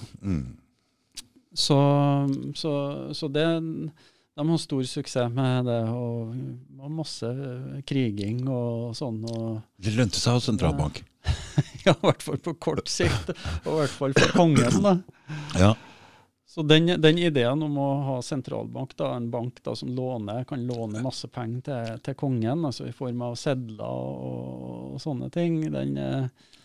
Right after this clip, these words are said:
Speaker 2: den begynte å slå rot ifra seksten sekstiåtte og, og utover, da.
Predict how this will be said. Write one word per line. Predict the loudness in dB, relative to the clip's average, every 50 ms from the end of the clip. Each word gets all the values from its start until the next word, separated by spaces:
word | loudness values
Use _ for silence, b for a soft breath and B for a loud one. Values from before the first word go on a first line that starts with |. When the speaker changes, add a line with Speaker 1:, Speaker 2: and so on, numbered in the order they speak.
| b b b b b _
Speaker 2:
den | -2 0 2
begynte | 2 2 0 -2 -4
å | -6
slå | -4 -2 -2 -2
rot | -2 -2 -4 -6 -8 _ -6
ifra | -6 -6 -6 -6 -6 -6 -6
seksten | -6 -8 -8 -8 -10 -14 -16
sekstiåtte | -16 -20 -18 -16 -16 -14 -14 -16 -18 _ _ _ -16 -14 -12
og, | -10 -10 -10 -12 -12 -12 -12
og | -14 -16 _ _ -20 -20
utover, | -20 -20 -20 -20 -20 -20 -20 -20
da. | -20 -20 -20